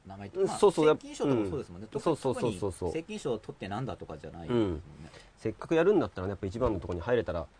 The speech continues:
Speaker 2: まあ、
Speaker 1: はい。
Speaker 2: いいかなっていうような気持ちがあって。
Speaker 1: はい。
Speaker 2: ただ、その入ってからの明確なメリットとかもないから、
Speaker 1: はい。
Speaker 2: 火がつかないんですよね、全然。
Speaker 1: あ、ないっていうのはその、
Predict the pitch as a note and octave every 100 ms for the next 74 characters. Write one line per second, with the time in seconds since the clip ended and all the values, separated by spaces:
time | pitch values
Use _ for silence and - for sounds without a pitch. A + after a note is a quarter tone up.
0 | _ F#2 F2 E2+ E2 D#2+ E2+ - - D#2+
1 | D2+ F2+ D#2 F2+ E2+ E2 - D2+ E2 -
2 | F3 C3+ - F#2 - D3+ - F#2+ F2 E2
3 | F#2 G2+ G2 G#2+ F#2 G2+ G#2 - F2+ E2
4 | F2+ G2 E2+ E2+ F2 D#2+ E2+ - - -
5 | C#4 A#2+ - - G#2+ D#2+ C#2 D#2 D2+ E2
6 | D2+ D#2 - A#2 A#2 F2+ F2 E2 E2+